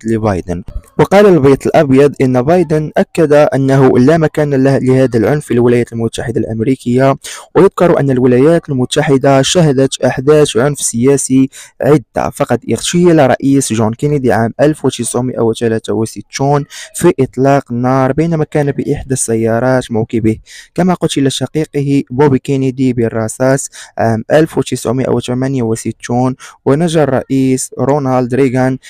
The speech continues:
من محاولة اغتيال عام ألف وتسعمائة وواحد وثمانون. وبالنسبة لتفاصيل الهجوم، حيث من جهتها نقلت صحيفة نيويورك Times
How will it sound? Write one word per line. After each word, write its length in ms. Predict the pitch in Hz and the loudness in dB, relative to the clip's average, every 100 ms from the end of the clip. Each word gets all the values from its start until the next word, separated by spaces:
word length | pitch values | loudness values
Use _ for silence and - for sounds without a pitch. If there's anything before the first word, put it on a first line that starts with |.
| - | -8
من 180 | 151 170 | -2 -2
محاولة 540 | 156 - 143 139 131 135 - | -2 0 2 4 2 -2 -6
اغتيال 640 | 113 - 113 120 127 123 | -8 -8 -4 -2 0 0
عام 240 | 95 113 - | -2 -4 -2
ألف 300 | 143 160 - | -2 -2 -4
وتسعمائة 600 | 123 - 123 - 131 - | -6 -6 -8 -6 -6 -4
وواحد 520 | 120 113 113 147 131 143 | -4 -2 -2 -2 -4 -6
وثمانون. 680 | 151 151 156 156 117 85 139 _ _ _ _ - - - - - - - - 143 | -6 -6 -4 -4 -6 -10 -14 _ _ _ _ -10 -8 -10 -16 -20 -18 -6 -4 0
وبالنسبة 520 | 143 156 202 202 147 | 2 4 4 4 4
لتفاصيل 720 | 156 143 143 127 127 - 151 151 | 2 2 0 0 0 2 2 2
الهجوم، 720 | 131 113 107 139 139 139 143 | 2 0 2 4 4 2 0
حيث 280 | 190 190 | 0 0
من 140 | 185 160 | -2 -2
جهتها 560 | 147 156 151 - 139 | 2 2 2 0 0
نقلت 400 | 139 151 135 135 | 0 -2 -2 0
صحيفة 500 | - - 143 151 131 - | -2 -2 0 0 0 -4
نيويورك 440 | 123 131 123 107 | -2 0 2 0
Times 540 | - - 131 135 131 | -4 -4 -2 -2 -4